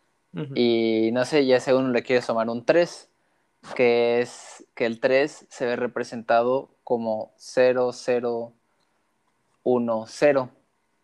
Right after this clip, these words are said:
Speaker 1: Ok, entonces podemos hacer como un arreglo de suma de estos ceros y unos para poder representar algún otro número, ¿no?
Speaker 2: Exacto. Sí, entonces ya si tienes un uno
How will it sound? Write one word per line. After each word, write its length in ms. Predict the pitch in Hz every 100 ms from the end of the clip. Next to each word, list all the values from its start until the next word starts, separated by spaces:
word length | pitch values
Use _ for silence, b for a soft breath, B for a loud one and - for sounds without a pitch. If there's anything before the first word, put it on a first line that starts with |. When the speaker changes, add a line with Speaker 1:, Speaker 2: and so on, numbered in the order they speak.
| _ _ _ _ 139
Speaker 1:
Ok, 240 | 135 123 135 135 143 -
entonces 800 | 143 135 131 123 131 120 - _ _ _ _ _ _ _
podemos 240 | 139 143 131
hacer 100 | -
como 140 | 143
un 60 | 139
arreglo 300 | 131 131 131
de 80 | 120
suma 500 | 143 135 135 127 120
de 300 | 139 123 117 135
estos 440 | 131 - 123 - - _ _ _
ceros 380 | - 131 131 131
y 60 |
unos 280 | 131 147 156
para 300 | - - - _ _ _ _ _ _
poder 180 | 131
representar 420 | 127 131 123 123 127
algún 180 | 127
otro 160 | 123 120
número, 260 | 123 131 -
¿no? 160 | 147 _ _ _ _ _ _ _ _
Speaker 2:
Exacto. 520 | 156 147 160 - 165 147 _ _ _ _ _ _ _ _
Sí, 140 | _ 143
entonces 280 | 135 131 131
ya 100 | 135
si 80 | 135
tienes 400 | 143 139 131 -
un 220 | 135 127 -
uno 520 | 160 151 139 156